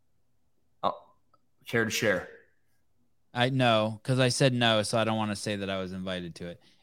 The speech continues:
Speaker 2: And then, um, and then, and then I was invited somewhere. I was invited to, the, to, to, I've been invited to too many things I'm saying no to, and it's,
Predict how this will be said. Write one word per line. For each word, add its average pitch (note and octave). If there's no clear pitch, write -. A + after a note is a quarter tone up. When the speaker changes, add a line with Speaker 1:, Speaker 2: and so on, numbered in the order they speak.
Speaker 2:
And A#2
then, C3
um, A#2+
and C3
then, C#3
and C3+
then C#3
I C#3
was C3
invited C3+
somewhere. C3+
I C3+
was B2+
invited B2+
to, C3
the, G#2
to, A2+
to, -
I've A2+
been G#2
invited G2
to F#2
too -
many F#2+
things F#2
I'm F2
saying F2+
no F2
to, F2
and A2
it's, -